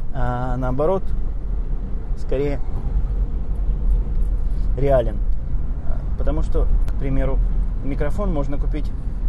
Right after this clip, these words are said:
и не за пятьдесят долларов, и не за сто долларов – а за пятьсот и за тысячу. Я сам такие видел, и даже один такой держал в руках. Но мне весьма и весьма трудно поверить в то, что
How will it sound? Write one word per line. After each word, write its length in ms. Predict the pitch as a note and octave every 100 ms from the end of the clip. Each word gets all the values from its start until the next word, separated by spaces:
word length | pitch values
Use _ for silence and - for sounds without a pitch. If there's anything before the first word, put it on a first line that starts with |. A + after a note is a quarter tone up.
| - - -
и 40 |
не 100 | C#3
за 100 | C#3
пятьдесят 380 | - C3+ G3+ G#3
долларов, 340 | - A2+ -
и 60 | -
не 60 |
за 120 | A2+ A#2+
сто 200 | - C#3
долларов – 380 | G#2+ G2+ E2+ - - - - - - - -
а 520 | A2 - - G#2+ A2
за 140 | A#2+
пятьсот 380 | B2 C#3 - D#3+
и 40 | C#3
за 140 | B2
тысячу. 520 | - F3+ - A2+ - - - - - - - A#2+
Я 160 | A2 F#2+
сам 180 | B2+
такие 280 | C3+ - B2+
видел, 260 | C3+ E3 A#2+ - - - -
и 60 | B2
даже 200 | B2+ C3
один 200 | C3 C#3
такой 300 | A#2+ C3 A#2 - - - -
держал 360 | B2+ B2 C3+ C3
в 60 |
руках. 420 | C3+ - A2 - - - - - - -
Но 580 | C3+ C#3 C#3 C#3 B2 - -
мне 440 | D#3+ D#3+ E3 E3 - -
весьма 400 | D3 C#3+ F#3 F3+
и 80 | D3
весьма 340 | C#3 D#3+ C#3+
трудно 380 | C3+ D#3 D#3 C3+
поверить 400 | C#3 C#3 D3 C3+
в 100 | -
то, 140 | C#3+
что 260 | - -